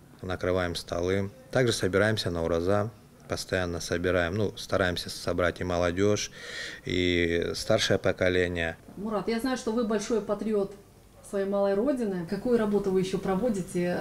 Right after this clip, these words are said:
Speaker 2: для души, для поколений будущих, так скажем?
Speaker 1: Ну, э, какую мы работу проводим? Мы стараемся, чтобы все-таки мы, карачаевцы, балкарцы, там, я не знаю, другие национальности,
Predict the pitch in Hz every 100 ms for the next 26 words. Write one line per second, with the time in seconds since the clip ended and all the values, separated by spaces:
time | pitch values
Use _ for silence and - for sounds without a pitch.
0 | 165 175 196 185 180 - 220 233 214 185
1 | 185 180 180 180 175 - - - - 202
2 | 214 196 214 214 190 202 190 - 190 -
3 | 196 - 190 180 180 170 - - - -
4 | 175 - - - - - - - 139 139
5 | - - - - 98 92 85 - 117 131
6 | 110 98 95 95 92 - 92 92 90 90
7 | 104 123 - - - 113 120 113 - 104
8 | - 101 104 104 98 113 101 98 101 101
9 | 95 - - 92 95 - 113 113 - -
10 | 87 - 87 82 104 104 - - 82 85
11 | 82 82 85 82 82 90 110 101 - 92
12 | 90 85 82 - -